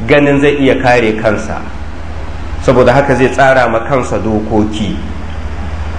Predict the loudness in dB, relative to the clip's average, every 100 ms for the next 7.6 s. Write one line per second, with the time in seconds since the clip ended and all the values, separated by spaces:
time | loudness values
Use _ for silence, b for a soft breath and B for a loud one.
0 | 2 6 6 6 6 8 8 8 6 6
1 | 4 0 -4 -8 -8 0 4 4 4 4
2 | 2 0 0 0 2 0 0 -4 -6 -8
3 | -6 -6 0 4 4 4 4 6 6 4
4 | 4 4 4 2 4 4 4 4 4 4
5 | 4 6 2 4 4 4 0 -2 -6 -8
6 | -10 -10 -10 -10 -10 -2 4 6 6 4
7 | 6 4 6 6 6